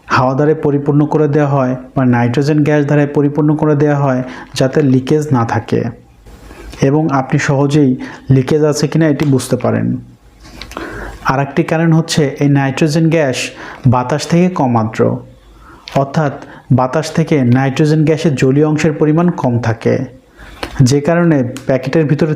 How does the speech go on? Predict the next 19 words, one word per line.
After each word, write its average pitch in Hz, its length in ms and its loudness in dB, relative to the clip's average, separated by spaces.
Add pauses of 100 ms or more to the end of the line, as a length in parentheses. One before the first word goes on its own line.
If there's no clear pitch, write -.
চিপস 147 280 2 (200)
দীর্ঘদিন 147 380 2 (100)
ভালো 127 160 0 (100)
থাকে 117 260 0 (420)
এবং 165 140 2 (100)
মুচমুচে 131 520 0
থাকে। 117 260 0 (1300)
এবং 156 160 2 (160)
নাইট্রোজেন 147 520 0
গ্যাস 170 160 2 (100)
যেহেতু 156 280 2 (380)
স্বাধীন, 151 360 2 (100)
বর্ণহীন 156 520 2 (440)
এবং 151 120 2 (240)
কম 156 140 2 (120)
অ্যাক্টিভ 156 320 -2 (100)
একটি 160 180 -2 (100)
গ্যাস, 143 220 0 (440)
সে 156 140 2